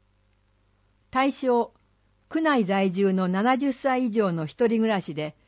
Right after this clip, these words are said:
次のすべての要件を満たす方。一、老人ホーム、シルバーピア等の施設に入居していない方。二、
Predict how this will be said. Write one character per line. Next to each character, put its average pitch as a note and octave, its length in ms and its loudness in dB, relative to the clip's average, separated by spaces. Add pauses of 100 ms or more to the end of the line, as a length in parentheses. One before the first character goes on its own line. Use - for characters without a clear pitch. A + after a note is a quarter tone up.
(240)
次 C#4+ 260 2
の A#3+ 160 2
す D4+ 140 -6
べ D#4+ 120 0
て G#3+ 120 0
の F3+ 120 0
要 G3+ 240 2
件 A3 220 0
を E3+ 80 -2
満 D#3+ 140 -4
た G3 140 -2
す - 80 -14
方。 C#3 340 -10 (1040)
一、 G3 400 -4 (680)
老 C#4 240 4
人 C#4+ 260 2
ホ B3+ 200 2
ー - 20 0
ム、 D#3+ 240 -2 (200)
シ - 180 -4
ル C#4+ 100 0
バ D4 200 0
ー D4+ 40 -4
ピ A3 160 0
ア F#3 80 2
等 G3+ 240 -2
の E3+ 120 -2
施 - 80 -10
設 G#3+ 280 0
に E3 140 -2
入 A#3 240 2
居 A#3+ 160 0
し - 80 -8
て A3+ 140 -2
い G#3+ 100 0
な G3+ 140 -2
い F#3 80 -4
方。 E3+ 380 -8 (960)
二、 G#3 300 2